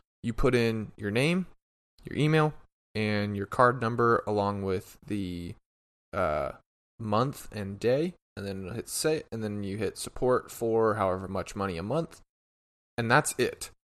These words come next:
It literally will charge your card every month for as little as ninety-nine cents.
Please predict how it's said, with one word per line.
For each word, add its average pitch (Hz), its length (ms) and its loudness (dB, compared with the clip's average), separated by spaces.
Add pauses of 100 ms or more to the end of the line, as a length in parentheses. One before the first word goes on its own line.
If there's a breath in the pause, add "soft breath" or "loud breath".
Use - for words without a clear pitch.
(160)
It 123 80 6
literally 147 400 6
will 156 120 2
charge 120 380 4
your 127 120 2
card 98 500 0
every 120 240 0
month 101 420 -2 (420 soft breath)
for 107 540 2
as 110 240 0
little 117 360 6
as 101 180 0
ninety-nine 82 560 -8
cents. - 480 -10